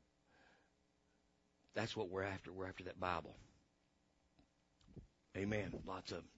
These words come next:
Yes, amen. Okay. So when I was looking at this, I'm not here to tell you about Enough Said, even though that's the title of the message.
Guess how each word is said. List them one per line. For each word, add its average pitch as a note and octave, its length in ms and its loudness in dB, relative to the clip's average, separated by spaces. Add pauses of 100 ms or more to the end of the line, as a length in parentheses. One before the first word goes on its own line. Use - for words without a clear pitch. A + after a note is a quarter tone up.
(140)
Yes, F#2+ 320 -6
amen. F2+ 340 -4 (1080)
Okay. C#3 360 12 (380)
So G3 140 12
when A3+ 120 12
I A#3 60 12
was F#3+ 160 12
looking A#3 260 12
at E3 120 10
this, F#3 360 12 (2500)
I'm B3+ 120 12
not A#3+ 180 12
here A3 140 12
to G3 100 12
tell C4+ 220 12
you F#3 240 12
about F3 400 12
Enough F#3 260 12
Said, F#3 480 12 (920)
even G#3 240 12
though G3 100 12
that's F#3 240 12
the D#3+ 80 -4
title F#3+ 320 12
of F#3 80 12
the A3+ 60 12
message. - 440 12